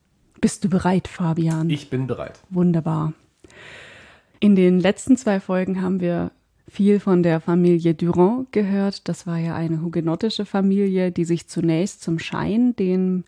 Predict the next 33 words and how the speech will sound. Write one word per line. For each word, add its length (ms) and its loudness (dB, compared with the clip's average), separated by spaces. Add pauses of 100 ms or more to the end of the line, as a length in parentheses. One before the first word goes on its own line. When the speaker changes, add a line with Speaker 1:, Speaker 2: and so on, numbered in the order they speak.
(140)
Speaker 1:
katholischen 600 -2
Regime 560 2 (560)
König 360 4
Ludwigs 600 0
des 380 -2
Vierzehnten 1080 0
untergeordnet 760 -2
hatte. 360 -2 (720)
Und 380 2
man 240 2
hat, 240 -2 (240)
ja, 280 -6
sozusagen 680 0
versucht, 500 -2
unter 340 8
dem 200 4
Radar 480 -4
zu 180 -10
fliegen, 540 2 (480)
wurde 180 2
dann 220 6
aber 180 4
trotzdem 480 0
entdeckt. 800 -2
Und 460 0
wohin 360 6
das 200 4
geführt 340 0
hat, 220 0
das 240 -2
könnt 340 -2
ihr 360 0
in 300 0